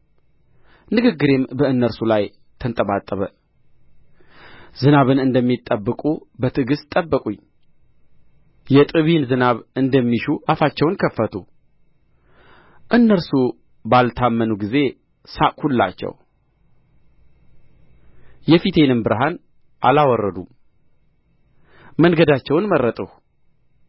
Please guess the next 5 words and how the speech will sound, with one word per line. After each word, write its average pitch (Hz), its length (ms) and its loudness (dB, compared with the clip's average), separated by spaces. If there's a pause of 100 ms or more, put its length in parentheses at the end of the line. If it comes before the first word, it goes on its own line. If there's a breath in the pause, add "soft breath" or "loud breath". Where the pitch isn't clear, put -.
(540)
እኔ 139 120 4 (120)
እንደ 123 220 0
አለቃ 117 380 2
ሆኜ 110 240 -2 (180)
ተቀመጥሁ። 113 640 -4